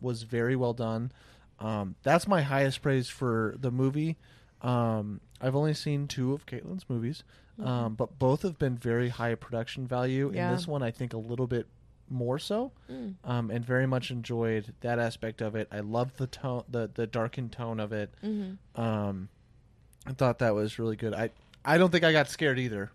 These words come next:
Speaker 1: but,
Speaker 2: No.
Speaker 1: uh, I do understand the horror aspect, or more the thriller aspect of it.
Speaker 2: Mm-hmm.
Speaker 1: Um, and yeah, overall, I,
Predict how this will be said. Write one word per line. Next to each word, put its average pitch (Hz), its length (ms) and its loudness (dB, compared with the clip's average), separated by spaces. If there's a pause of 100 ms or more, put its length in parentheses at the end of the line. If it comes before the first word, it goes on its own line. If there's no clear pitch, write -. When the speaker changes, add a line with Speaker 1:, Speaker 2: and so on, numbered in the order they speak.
Speaker 1:
but, 127 180 2
Speaker 2:
No. 196 80 2
Speaker 1:
uh, 120 260 2
I 120 160 0
do 139 160 0
understand 127 400 -2
the 113 60 -4
horror 123 300 2
aspect, 113 360 -2
or 139 80 0
more 139 200 4
the 135 100 0
thriller 143 480 4
aspect 135 520 -2
of 131 120 0
it. 135 160 -4 (380)
Speaker 2:
Mm-hmm. 285 380 -6
Speaker 1:
Um, 113 580 0 (480)
and 165 160 0
yeah, 160 240 4
overall, 170 500 4
I, - 60 0